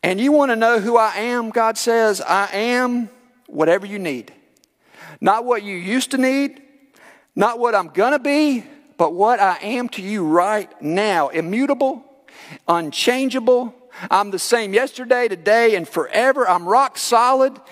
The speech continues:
That's my name, and you can count on me for whatever you need.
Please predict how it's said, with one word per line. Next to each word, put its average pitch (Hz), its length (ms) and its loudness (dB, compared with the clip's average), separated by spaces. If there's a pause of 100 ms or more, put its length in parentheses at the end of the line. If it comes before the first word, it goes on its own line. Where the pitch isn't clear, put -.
(720)
That's 240 380 0
my 262 200 2
name, 262 440 0
and 190 160 -2
you 247 100 -2
can 202 200 -2
count 302 420 0
on 294 180 2
me 285 200 2
for 233 160 0
whatever 254 840 2
you 233 460 0 (140)
need. 220 580 0